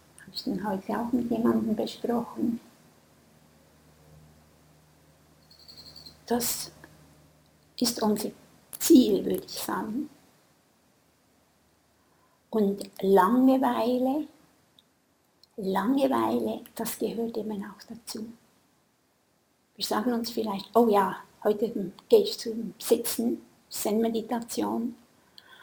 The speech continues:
Und dann sitzt man und ist eigentlich ganz gute Dinge am Anfang. Und dann auf einmal ist einfach stinklangweilig. Stinklangweilig oder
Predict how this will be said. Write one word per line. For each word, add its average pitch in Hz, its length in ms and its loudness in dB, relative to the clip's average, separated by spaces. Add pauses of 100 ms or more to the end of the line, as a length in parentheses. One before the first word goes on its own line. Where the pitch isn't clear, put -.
(140)
Und 220 200 -2
dann 180 160 0
sitzt - 480 -4
man 254 540 2 (100)
und 190 280 -2
ist - 280 -10
eigentlich 185 580 -6
ganz 233 380 -6
gute 233 320 -2
Dinge 247 360 6
am 240 160 -2
Anfang. 226 680 -4 (760)
Und 233 180 2
dann 196 220 4
auf 208 180 -4
einmal 240 600 0 (1160)
ist - 220 -14
einfach - 240 -8
stinklangweilig. 226 1300 -2 (3000)
Stinklangweilig 233 920 0 (100)
oder 233 520 6